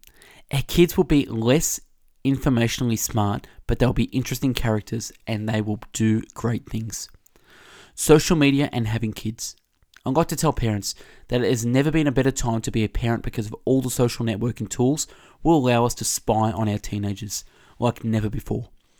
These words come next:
Fear in tech and eliminating their children's time on it is not preparing to live in the future. Parents need to stop playing defense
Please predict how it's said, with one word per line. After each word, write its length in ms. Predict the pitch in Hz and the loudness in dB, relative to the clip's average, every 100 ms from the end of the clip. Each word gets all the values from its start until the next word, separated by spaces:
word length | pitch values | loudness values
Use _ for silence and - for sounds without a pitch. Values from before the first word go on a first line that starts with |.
| _ _ - - _ | _ _ -18 -18 _
Fear 240 | - 160 165 | 4 6 6
in 80 | 147 | 2
tech 280 | - 151 - | -2 -4 -2
and 160 | 123 | -2
eliminating 480 | 120 127 127 120 120 | 2 2 2 2 0
their 120 | 113 | -2
children's 440 | 107 - 127 110 104 | -2 0 0 0 -6
time 280 | - 120 123 | 0 0 2
on 80 | |
it 160 | 165 180 _ _ - - - _ | -2 -4 _ _ -20 -20 -20 _
is 220 | - 123 120 | -2 0 2
not 260 | 131 139 | 0 0
preparing 560 | - - 123 120 120 127 - | -2 -2 0 2 0 -4 -14
to 160 | - 107 | -8 -4
live 280 | 110 104 - | 0 -2 -2
in 100 | 113 | -6
the 60 | |
future. 460 | 104 - 107 - 113 - _ - _ | -6 -6 -8 -6 -8 -12 _ -20 _
Parents 440 | - 143 165 - 139 | 4 6 4 2 2
need 220 | 120 117 | 2 2
to 40 | |
stop 240 | 110 120 - 113 - - | 0 0 0 -4 -8 -8
playing 460 | - 123 113 - - | -2 0 0 -2 4
defense 560 | 120 120 139 170 - | 6 6 2 2 -2